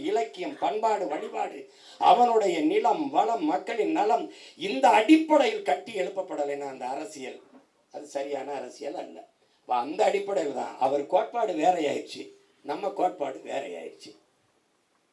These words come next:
இப்ப அதை பத்தி பேசி நமக்கு பயன் இல்லை. கச்சத்தீவுல என்ன உங்க நிலைப்பாடு? காவிரி நதிநீர் உரிமையில என்ன நிலைப்பாடு? மொழி செத்துருச்சு, தமிழ் செத்துருச்சு, அதை மீட்டுருவாக்கம் செய்யறதுல உங்க நிலைப்பாடு என்ன? இப்ப தமிழ் பயிற்று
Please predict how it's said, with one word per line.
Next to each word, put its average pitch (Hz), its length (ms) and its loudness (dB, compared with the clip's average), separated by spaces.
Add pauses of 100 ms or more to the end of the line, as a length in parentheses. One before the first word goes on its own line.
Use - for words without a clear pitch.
(520)
இப்ப - 200 -12
அதை 127 160 -6
பத்தி - 180 -14 (120)
பேசி 202 260 -6 (440)
நமக்கு 135 320 -10
பயன் 123 260 -2
இல்லை. - 180 -20 (480)
கச்சத்தீவுல 165 640 -4 (120)
என்ன 147 100 -8 (100)
உங்க 131 120 -8 (100)
நிலைப்பாடு? 123 460 -6 (400)
காவிரி 156 440 0
நதிநீர் 156 360 -8
உரிமையில 139 380 -6
என்ன 135 120 -10 (120)
நிலைப்பாடு? 131 480 -6 (520)
மொழி 180 320 0
செத்துருச்சு, - 500 -6 (200)
தமிழ் 175 340 0
செத்துருச்சு, 151 520 -2 (340)
அதை 160 160 2 (100)
மீட்டுருவாக்கம் 175 720 -2
செய்யறதுல 143 380 -2 (100)
உங்க 139 140 -4 (100)
நிலைப்பாடு 147 480 0 (100)
என்ன? 123 140 -8 (560)
இப்ப 143 160 0 (100)
தமிழ் 170 380 2
பயிற்று 202 320 0